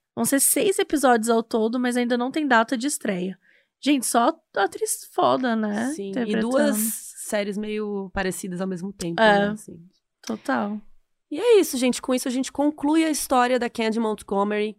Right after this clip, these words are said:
Speaker 2: que claramente foi uma mulher bem complexa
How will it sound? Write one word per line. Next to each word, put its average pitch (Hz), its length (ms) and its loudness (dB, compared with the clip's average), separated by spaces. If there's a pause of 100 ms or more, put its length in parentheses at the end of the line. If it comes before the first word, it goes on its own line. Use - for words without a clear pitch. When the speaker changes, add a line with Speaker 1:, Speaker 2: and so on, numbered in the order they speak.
Speaker 2:
que 196 460 -10
claramente 208 460 -2
foi 208 100 -6
uma 202 100 0
mulher 190 220 0
bem 190 160 -2
complexa 202 880 -4